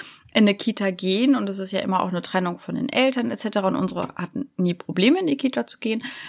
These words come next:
aber wenn sie dann schon gewusst hätten, ja, dann geht's in eine andere Kita, man muss ja auch hier betrachten, ne, das Alter der Kinder, ja, also unsere Kinder sind ja dreieinhalb und zwei, ähm,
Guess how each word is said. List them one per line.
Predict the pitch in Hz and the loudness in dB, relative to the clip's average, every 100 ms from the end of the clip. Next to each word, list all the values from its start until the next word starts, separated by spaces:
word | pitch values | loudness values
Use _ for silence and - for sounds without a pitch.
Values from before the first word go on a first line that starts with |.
| - - - | -16 -18 -2
aber | - 202 202 | 6 6 6
wenn | 208 | 4
sie | |
dann | 196 190 | 4 2
schon | 196 | 0
gewusst | 185 196 214 | -2 -2 -2
hätten, | 214 196 | -2 0
ja, | 190 185 | 2 2
dann | 185 | 0
geht's | 190 190 | 0 -2
in | 196 | -4
eine | 196 | 0
andere | 185 | -2
Kita, | 175 185 175 | -2 -4 -2
man | 170 170 - | -2 -2 0
muss | 185 196 202 | 0 0 2
ja | 202 | 0
auch | 185 | 0
hier | 190 190 | 0 -2
betrachten, | 180 - 160 - - | -2 0 -2 0 0
ne, | 180 285 - _ _ _ _ _ _ _ - _ _ - - | 6 6 4 _ _ _ _ _ _ _ -20 _ _ -18 2
das | 190 190 | 2 2
Alter | 160 170 175 | 0 0 0
der | 180 | -2
Kinder, | 175 - 180 | -6 -6 -4
ja, | 185 190 | 4 6
also | 202 190 | 6 2
unsere | - 214 - 190 | -4 -4 -4 -6
Kinder | 190 202 190 | -2 0 0
sind | 185 | -2
ja | 180 180 | -4 -4
dreieinhalb | - 175 180 - 190 190 - | -4 -2 -2 -2 -4 -4 -10
und | - | -10
zwei, | - 202 220 226 - - - - - - | 2 4 6 2 -8 -16 -16 -16 -20 0
ähm, | - 196 190 185 185 | 6 6 6 2 -4